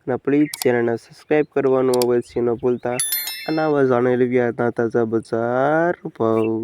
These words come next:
જીરુંનો નીચો ભાવ ત્રણ હજાર બસો પચાસથી ઊંચો ભાવ ચાર હજાર નવસો રૂપિયા સુધી. વરિયાળી આઠસો રૂપિયાથી પાંચ હજાર નવસો ને બત્રીસ રૂપિયા સુધી. ઈસબગુલ ઓગણીસો રૂપિયાથી બે હજાર છસો ને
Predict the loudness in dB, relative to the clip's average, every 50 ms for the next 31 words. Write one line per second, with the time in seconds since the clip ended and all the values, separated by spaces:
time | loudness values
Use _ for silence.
0 | -8 -10 -12 -18 _ -20 -20 -20 -20 _ _ _ _ _ _ _ _ _ _ _
1 | -20 -20 _ -14 -14 -8 -2 0 4 6 8 8 8 8 6 6 6 4 4 2
2 | 2 4 2 2 2 2 2 2 2 2 0 2 2 4 2 4 4 2 0 2
3 | -2 -2 2 2 0 2 2 0 -2 0 2 2 2 2 2 2 0 2 4 2
4 | 2 0 0 -2 0 2 2 0 0 2 2 2 4 4 4 2 2 0 0 2
5 | 2 2 4 4 2 2 2 2 2 2 2 2 4 2 2 0 0 0 0 -2
6 | -4 -6 _ _ -20 -20 -20 _ _ -4 0 2 2 4 4 4 4 4 2 0
7 | 0 -2 -2 0 0 0 0 2 4 4 4 4 4 4 2 4 2 0 0 2
8 | 2 2 2 2 0 -2 -2 0 2 2 4 4 4 4 2 2 0 -2 0 0
9 | 0 0 0 0 0 2 0 0 2 4 4 4 4 4 2 0 0 0 -2 0
10 | 2 2 2 2 0 0 0 2 2 0 0 -2 -4 _ _ _ _ _ _ _
11 | _ 2 4 6 6 4 4 4 4 4 6 4 4 2 4 4 4 6 6 6
12 | 6 6 6 6 6 6 6 4 2 4 2 0 2 4 4 6 6 6 4 4
13 | 4 2 2 0 -2 -4 -2 0 2 2 2 2